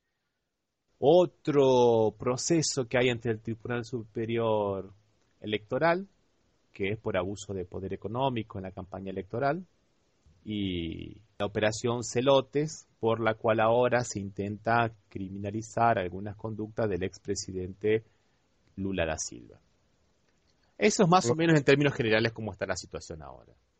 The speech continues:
Speaker 2: Por lo que vos nos decís, hay un ataque bastante importante contra el Partido de los Trabajadores en Brasil.
Speaker 1: Es un ataque bastante, eh, importante y macizo. Después de las elecciones del dos mil catorce, donde el Partido de los Trabajadores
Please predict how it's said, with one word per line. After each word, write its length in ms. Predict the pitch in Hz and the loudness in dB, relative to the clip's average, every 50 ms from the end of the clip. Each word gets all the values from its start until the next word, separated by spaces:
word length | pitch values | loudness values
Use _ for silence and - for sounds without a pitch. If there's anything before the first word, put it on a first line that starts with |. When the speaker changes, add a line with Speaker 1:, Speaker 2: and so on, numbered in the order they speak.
| _ _ _ | _ _ _
Speaker 2:
Por 180 | - 120 113 117 | 0 2 4 4
lo 80 | 117 | 4
que 140 | 110 - 135 | 4 4 4
vos 180 | 151 170 180 180 | 6 6 6 4
nos 220 | 156 139 123 117 | 4 2 2 2
decís, 520 | 113 110 107 - - - 147 147 - - - - | 0 0 -2 -2 -2 -2 -2 -2 -2 -4 -2 2
hay 160 | 117 120 127 | 4 4 6
un 160 | 127 120 117 | 6 4 4
ataque 600 | 113 113 - 131 135 135 - - 127 117 117 110 98 | 2 4 6 4 4 4 2 0 0 0 0 -2 -4
bastante 580 | 104 101 113 104 - - - 180 180 170 147 | -4 -4 -4 -4 2 4 6 6 6 6 4
importante 600 | 139 123 - - 123 123 - 165 165 160 135 139 117 | 2 2 2 2 0 2 4 2 2 4 2 0 0
contra 260 | 123 117 110 - 113 | 0 0 0 0 0
el 160 | 107 107 104 | 0 0 -2
Partido 500 | 101 - 120 113 113 110 - 147 147 139 | 0 2 2 2 2 2 2 2 4 4
de 80 | 131 120 | 4 4
los 120 | 113 104 | 2 2
Trabajadores 720 | - 117 110 110 101 - 117 120 139 151 143 110 107 98 98 | 2 2 4 4 4 4 4 4 4 4 4 2 0 -2 -4
en 180 | 101 101 101 | -6 -6 -4
Brasil. 480 | 98 101 98 - - 113 104 95 92 95 - _ _ _ _ _ _ _ - | -4 -4 -4 -4 -4 -6 -6 -6 -8 -12 -16 _ _ _ _ _ _ _ -4
Speaker 1:
Es 140 | - 160 | -4 -2
un 120 | 180 196 190 | -2 0 0
ataque 640 | 175 165 156 - _ _ _ - 160 160 - - 160 | 0 -2 -2 -6 _ _ _ -4 -4 -2 -2 -4 -4
bastante, 1200 | 139 127 117 - 160 - - 156 143 127 123 120 113 107 101 98 95 92 92 90 87 85 85 | -4 -4 -4 -4 -6 -2 0 2 4 4 4 6 6 6 4 4 4 2 0 -2 -2 -4 -4
eh, 160 | 87 - - _ _ _ _ | -6 -10 -12 _ _ _ _
importante 600 | - 110 - - 104 104 - - 120 143 151 151 | -16 -14 -8 -8 -8 -4 -2 -2 -2 -2 -4 -6
y 20 | 131 | -6
macizo. 540 | 107 85 85 - - 69 67 - - - _ _ _ _ _ _ _ | -6 -8 -8 -10 -14 -16 -20 -20 -20 -20 _ _ _ _ _ _ _
Después 340 | _ - 80 - - 107 110 | _ -16 -14 -8 -6 -6 -4
de 80 | 117 123 | -4 -4
las 200 | 113 113 - - | -4 -4 -6 -6
elecciones 680 | 113 113 110 - - - - 131 127 117 104 92 87 | -6 -6 -6 -8 -8 -4 -2 -2 0 -2 -4 -6 -10
del 140 | 87 85 85 | -12 -12 -12
dos 120 | 82 85 | -14 -12
mil 140 | 92 95 92 | -12 -12 -8
catorce, 560 | - 101 95 - 123 123 113 - - - - | -6 -6 -4 -2 -2 -2 -2 -2 -6 -10 -12
donde 200 | 85 80 82 82 | -12 -10 -12 -12
el 40 | 82 | -10
Partido 380 | - 82 82 82 - - 98 95 | -10 -10 -10 -10 -10 -10 -8 -8
de 60 | 95 | -8
los 100 | 87 85 | -10 -12
Trabajadores 760 | - 98 95 95 90 - 104 101 104 101 95 90 87 87 - | -10 -8 -8 -8 -8 -8 -6 -6 -4 -4 -4 -6 -8 -10 -12